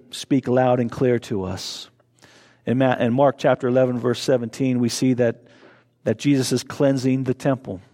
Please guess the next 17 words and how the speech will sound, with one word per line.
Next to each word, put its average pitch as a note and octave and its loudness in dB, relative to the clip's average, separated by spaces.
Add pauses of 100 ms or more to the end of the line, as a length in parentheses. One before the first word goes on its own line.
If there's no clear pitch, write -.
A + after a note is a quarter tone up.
(440)
And A#2+ -2
he A#2+ 0
says B2+ 2
this, C3 -2
"My A#2+ 0
house C3 0
shall C3+ -2
be B2 0
called B2+ 0
a A2+ 2
house B2 -2
of A2+ -8
prayer A2+ 0 (340)
for - -2
all A#2+ 2
the A#2 0
nations, G#2+ -4